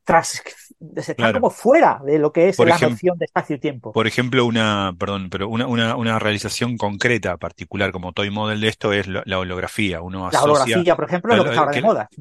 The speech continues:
Speaker 2: Claro, reconstruye el espacio en función de las correlaciones, por ejemplo, conectividad de tu espacio di-, eh,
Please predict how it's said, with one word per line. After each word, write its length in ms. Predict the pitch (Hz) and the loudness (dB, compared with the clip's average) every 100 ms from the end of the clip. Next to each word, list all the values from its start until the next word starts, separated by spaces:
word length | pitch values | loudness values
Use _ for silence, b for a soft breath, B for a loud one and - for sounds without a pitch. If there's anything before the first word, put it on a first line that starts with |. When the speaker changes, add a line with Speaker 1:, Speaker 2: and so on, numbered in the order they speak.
| - _ | -20 _
Speaker 2:
Claro, 280 | 117 110 107 | 0 0 0
reconstruye 800 | 110 - 110 110 - 139 131 107 | -2 -2 -4 -4 -4 -2 0 0
el 80 | 107 | 0
espacio 640 | - - 123 - 131 131 | 0 2 2 2 -4 -4
en 80 | 107 | -8
función 680 | 110 101 - 117 120 120 | -10 -8 -2 -2 -2 0
de 320 | 113 120 135 - _ _ _ _ _ | 2 2 0 -6 _ _ _ _ _
las 220 | 117 117 - | -2 -2 -2
correlaciones, 800 | - 131 120 120 117 - 135 131 | -2 0 0 0 0 0 -2 -2
por 80 | 101 | -4
ejemplo, 220 | 120 120 | -4 -4
conectividad 560 | - 113 110 - 117 139 | -2 -4 -4 -2 2 2
de 60 | |
tu 120 | 135 120 | 2 -2
espacio 500 | - 127 - 110 104 | 0 0 0 -6 -6
di-, 160 | 117 - | -10 -14
eh, 140 | - | -20